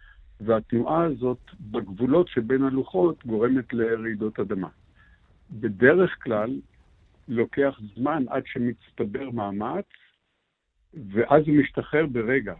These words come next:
הזמן הזה שלוקח זה בערך, יכול להיות עשרות שנים במקרה, אה, קיצוני, לרוב זה מאות שנים, לפעמים אלפי שנים, והשחרור הוא בתוך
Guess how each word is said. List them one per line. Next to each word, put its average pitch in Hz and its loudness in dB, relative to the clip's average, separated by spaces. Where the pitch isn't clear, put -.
הזמן 107 -8
הזה 139 -6
שלוקח 131 -8
זה 117 -10
בערך, 120 -6
יכול 120 -4
להיות 131 0
עשרות 139 -2
שנים 131 -2
במקרה, 110 -2
אה, 131 -4
קיצוני, 143 2
לרוב 127 2
זה 120 2
מאות 110 0
שנים, 147 2
לפעמים 113 -4
אלפי 127 -4
שנים, 170 -2
והשחרור 123 4
הוא 170 -2
בתוך 135 -4